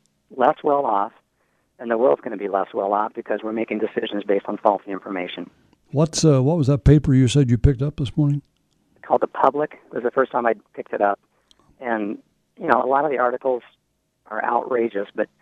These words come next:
Speaker 1: but you have to read them, you know, and particularly when there are discussions of the military. I don't know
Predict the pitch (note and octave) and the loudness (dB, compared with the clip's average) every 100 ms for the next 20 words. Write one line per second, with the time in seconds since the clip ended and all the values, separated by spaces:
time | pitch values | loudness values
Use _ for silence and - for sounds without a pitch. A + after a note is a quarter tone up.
0 | _ _ _ - - C3 D#3 G3+ - A#2+ | _ _ _ -20 -6 0 2 0 -2 -2
1 | C3+ C#3+ - - B2+ A#2+ A#2 A2 - D3+ | -2 -2 -6 -8 -10 -8 -6 -4 -4 -2
2 | C#3+ A#2 A2+ A2 G#2 A2+ - A#2 B2 G#2 | -2 -2 0 0 -2 -2 -2 -2 -4 -6
3 | G2+ G2+ A2 A2+ A2 G#2+ G2+ G#2+ D3 D3 | -4 -4 -2 -2 -2 -2 0 0 0 0
4 | - A#2 | -2 -4